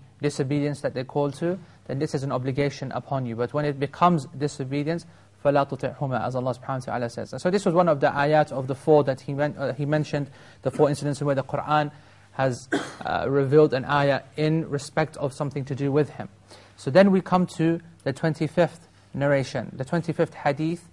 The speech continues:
uh, in, uh, Al-Adab Al-Mufrad, under the thirteenth chapter, and it is a hadith عن أسماء بنت أبي بكر رضي الله عنها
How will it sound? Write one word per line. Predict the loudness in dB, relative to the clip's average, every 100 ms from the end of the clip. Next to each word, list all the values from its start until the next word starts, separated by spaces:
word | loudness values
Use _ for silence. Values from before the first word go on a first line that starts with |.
| -20 -20 -14 -4
uh, | -2 0
in, | 0 2 0 -6 -14 -20 _ _ 0
uh, | 2 0 -4 -14 -14 -6
Al-Adab | -2 -2 0 0
Al-Mufrad, | 0 0 2 0 0 -10 -20 -20 -20 _ -6
under | -4 -2
the | -2
thirteenth | -2 -2 -4 -4
chapter, | -4 -4 -2 -2 -2
and | -4
it | -6 -2
is | 0 0 -4 -20 -20 -20 -12
a | -8
hadith | -4 0 0 0
عن | 0 0 0
أسماء | -4 -2 2 2
بنت | 0 -4
أبي | -2 0
بكر | 0 0 -2
رضي | -2 -2 -2 0
الله | 4 4 4
عنها | -2 -2 0 -2